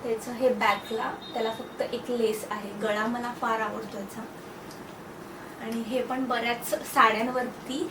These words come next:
लेहंगे जे आपण घालतो, घागरे, त्याच्यावरती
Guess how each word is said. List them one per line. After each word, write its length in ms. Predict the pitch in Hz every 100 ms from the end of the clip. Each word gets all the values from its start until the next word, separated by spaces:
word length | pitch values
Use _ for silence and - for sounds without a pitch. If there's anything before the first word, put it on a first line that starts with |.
| - - - -
लेहंगे 600 | 233 233 233 220 214 247 262 - - - -
जे 80 | 247
आपण 280 | 240 233 233
घालतो, 440 | 233 226 - 214
घागरे, 480 | 220 226 220 190 208
त्याच्यावरती 920 | 208 - - 220 190 190 196 - 220